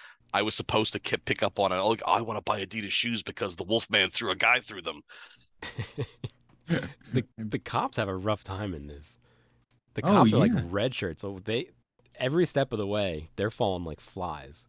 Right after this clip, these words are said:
Speaker 1: I actually saw this at the Alamo Drafthouse in Yonkers, it, like, live in the theater, uh, in,
Speaker 2: That's
Speaker 1: like,
Speaker 2: fun.
Speaker 1: I don't know, like,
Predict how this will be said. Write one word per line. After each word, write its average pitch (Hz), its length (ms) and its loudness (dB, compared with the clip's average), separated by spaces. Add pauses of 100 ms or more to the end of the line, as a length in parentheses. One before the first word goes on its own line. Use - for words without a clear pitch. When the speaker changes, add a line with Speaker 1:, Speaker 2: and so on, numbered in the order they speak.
(160)
Speaker 1:
I 131 100 4
actually - 220 2
saw 131 160 8
this 113 200 4
at 104 100 2
the 107 80 4
Alamo 104 300 6
Drafthouse 98 580 0
in 85 100 -10
Yonkers, 107 680 -2
it, 104 260 0
like, 98 200 -2
live 95 320 4
in 104 80 -6
the 98 80 -4
theater, 107 360 0
uh, 98 60 4
in, 98 100 0
Speaker 2:
That's 98 140 -6
Speaker 1:
like, 90 160 -2
Speaker 2:
fun. 69 240 -12
Speaker 1:
I 87 80 0
don't 90 100 -6
know, 82 180 0
like, 82 180 -4